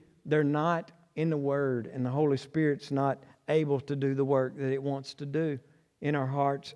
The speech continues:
and in our lives? To have joy, to be successful on this journey with the Lord, and we must trust in the Lord. We must be devoted to the Lord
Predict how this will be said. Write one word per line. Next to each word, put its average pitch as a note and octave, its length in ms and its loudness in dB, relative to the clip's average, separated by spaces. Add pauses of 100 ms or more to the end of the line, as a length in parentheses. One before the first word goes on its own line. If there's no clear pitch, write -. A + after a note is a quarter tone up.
and C3 160 -2
in C3 100 -2
our C3 160 -2
lives? B2 580 -6 (420)
To C3+ 60 -4
have C#3 260 2
joy, E3 420 4 (600)
to C#3 80 -4
be D#3 160 4
successful E3+ 800 2
on D#3+ 160 2
this C#3+ 160 0
journey E3 360 2
with D#3+ 180 2
the D3 80 0
Lord, E3 440 4 (240)
and D3 140 0
we D#3+ 100 4
must D3+ 300 0
trust F3+ 460 0
in C3 200 -2
the A#2+ 60 0
Lord. A#2 360 -2 (540)
We D#3 80 -6
must D3 260 0 (280)
be D#3+ 140 4
devoted D#3+ 580 6
to D3+ 100 -2
the D3+ 120 2
Lord C3 400 4